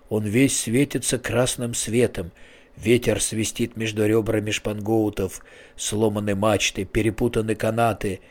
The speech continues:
Но до отказа надуты ветром рваные паруса.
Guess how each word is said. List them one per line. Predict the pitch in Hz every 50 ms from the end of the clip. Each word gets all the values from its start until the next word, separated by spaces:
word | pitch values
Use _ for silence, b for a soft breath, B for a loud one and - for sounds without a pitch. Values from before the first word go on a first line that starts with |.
| B B B B B B B B B -
Но | 85 87 98 104 110
до | 95 107 104 104
отказа | 98 - - - 117 113 117 113 104 107 107
надуты | 104 107 101 92 101 107 120 120 - 110
ветром | 98 92 107 120 123 120 - 113 113 113 117 110 104 - - _ _ - -
рваные | 107 101 98 87 98 101 98 95 95 92 90
паруса. | - 104 98 101 95 - - 98 95 92 -